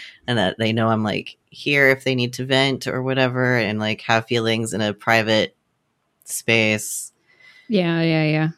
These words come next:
Speaker 1: But, like, it's, it's just bad all around is my take. All of these things can be true. It's all bad.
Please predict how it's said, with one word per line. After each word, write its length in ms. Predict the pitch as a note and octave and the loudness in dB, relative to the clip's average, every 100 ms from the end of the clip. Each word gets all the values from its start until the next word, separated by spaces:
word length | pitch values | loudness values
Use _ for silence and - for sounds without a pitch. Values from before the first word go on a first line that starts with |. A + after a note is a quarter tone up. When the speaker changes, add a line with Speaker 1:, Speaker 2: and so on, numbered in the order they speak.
| _ _ _ _ _ _ _ - | _ _ _ _ _ _ _ -2
Speaker 1:
But, 400 | G#2 F2 C2+ - _ _ | 2 2 0 -6 _ _
like, 460 | G2 D2+ C2+ - - _ | -2 0 0 -4 -14 _
it's, 640 | A#2+ A#2 - - - - - _ _ _ G#3 _ _ _ _ _ _ _ _ _ - - - _ _ _ _ _ _ _ _ _ _ _ | 0 0 0 -2 -2 -4 -8 _ _ _ -20 _ _ _ _ _ _ _ _ _ -20 -20 -20 _ _ _ _ _ _ _ _ _ _ _
it's 240 | C#3 D3 - | 0 2 2
just 320 | D3 C3 - _ | 0 0 -4 _
bad 680 | A2 G2 G2 B2 C#3+ D#3 D3+ - | 4 6 6 6 4 4 0 0
all 340 | A2 G#2 G#2+ | 2 2 0
around 1080 | G2 A2+ B2+ C3+ C#3 C#3+ C#3+ C#3+ C#3+ C#3+ - - | 0 4 4 4 0 -2 -2 -4 -6 -8 -14 -6
is 240 | A#2+ A#2 | -6 -4
my 180 | A#2+ G#2+ | -2 -2
take. 580 | G#2+ D3 C#3 C#3 - - _ _ _ _ _ _ _ | 0 2 2 2 -6 -20 _ _ _ _ _ _ _
All 320 | A2 A#2 B2+ C3 | 0 4 4 2
of 160 | B2 | 0
these 280 | B2+ B2 B2 | 0 0 0
things 360 | B2 A#2+ A#2+ - | 0 0 -4 -4
can 220 | A#2+ G#2+ | -4 -2
be 120 | G2 | -4
true. 540 | - B2 B2 A#2+ A#2+ - | -4 -2 0 0 -2 -4
It's 240 | A2+ - - | -6 -8 -4
all 160 | G2+ G2+ | -4 -2
bad. 500 | - - - - | -6 -10 -12 -14